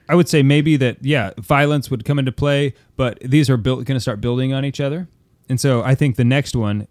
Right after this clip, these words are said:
um, would really be more, more apropos to what you're saying, which is falsehood. Okay, so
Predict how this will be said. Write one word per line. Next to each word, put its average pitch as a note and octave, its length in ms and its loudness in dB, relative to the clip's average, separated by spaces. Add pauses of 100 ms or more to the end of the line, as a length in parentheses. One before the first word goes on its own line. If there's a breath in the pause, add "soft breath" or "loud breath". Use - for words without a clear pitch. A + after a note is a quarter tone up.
(140)
um, G2+ 420 -6 (120)
would A#2 320 -4
really C3 220 2
be G2+ 380 -4 (260)
more, A2+ 400 -6
more A2 300 -6 (580)
apropos A#2 400 -2
to G#2+ 60 0
what G#2 120 -4
you're A2+ 120 -4
saying, A#2+ 260 -4
which A2 140 -6
is G2+ 100 -10
falsehood. G2+ 600 -10 (880 soft breath)
Okay, G#2 320 -4
so F#2+ 380 -6